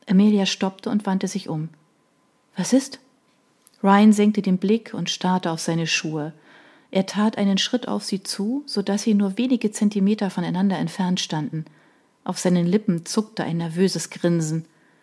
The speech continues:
Sein Duft umhüllte Emilia. Sie fühlte sich gefangen,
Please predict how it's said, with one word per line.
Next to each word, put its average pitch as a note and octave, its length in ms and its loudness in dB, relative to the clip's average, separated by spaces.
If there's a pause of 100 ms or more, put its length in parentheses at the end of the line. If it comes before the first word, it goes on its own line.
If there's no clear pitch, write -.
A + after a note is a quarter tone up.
(180)
Sein F#3+ 260 2
Duft G#3 300 2
umhüllte F#3+ 480 4
Emilia. E3+ 540 -2 (500)
Sie - 160 -6
fühlte C#4 340 -2
sich B3+ 220 -6
gefangen, B3+ 520 -2